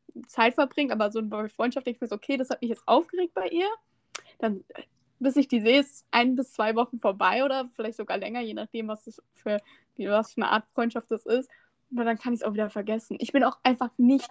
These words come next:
nah-, ich vergesse das dann halt wirklich. Ich weiß, ich hab eine Freundin, also mit der treffe ich mich immer mal wieder, ist auch nicht regelmäßig. Und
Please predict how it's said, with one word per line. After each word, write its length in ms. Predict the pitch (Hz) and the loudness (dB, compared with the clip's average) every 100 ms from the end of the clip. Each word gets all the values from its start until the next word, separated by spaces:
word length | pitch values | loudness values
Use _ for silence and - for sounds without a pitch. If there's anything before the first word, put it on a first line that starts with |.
| - | -6
nah-, 200 | 254 262 _ _ - | -4 -6 _ _ -8
ich 120 | 226 | -2
vergesse 440 | 214 214 311 - - | 0 2 2 2 0
das 200 | 392 - | 2 2
dann 180 | 240 | 2
halt 180 | 214 214 | 0 4
wirklich. 680 | 247 311 453 262 208 233 - _ - - - | 6 6 4 0 0 0 -4 _ -20 -20 -12
Ich 180 | - 269 | -8 -4
weiß, 280 | 285 320 - - | 0 -2 -2 -6
ich 140 | 262 | -4
hab 100 | 285 - _ - | -6 -10 _ -2
eine 260 | - 311 359 | 2 2 0
Freundin, 640 | - 294 294 311 320 330 381 _ _ _ _ | -4 -4 -2 -2 -4 -4 -6 _ _ _ _
also 320 | - 247 247 254 | -14 -8 -2 0
mit 140 | 254 | 0
der 80 | 247 | 0
treffe 200 | - 294 | 2 2
ich 80 | 302 | 2
mich 180 | 277 | 0
immer 200 | - 285 | 0 2
mal 200 | 262 233 | 2 0
wieder, 380 | 233 311 349 381 403 _ _ _ _ _ - | 2 2 2 0 -4 _ _ _ _ _ -18
ist 140 | - | -8
auch 80 | 226 | -6
nicht 220 | 226 - | -6 -6
regelmäßig. 720 | 254 277 285 302 311 330 330 _ _ _ _ - | -4 -2 -2 -2 -4 -6 -6 _ _ _ _ -4
Und 340 | 254 240 | 0 0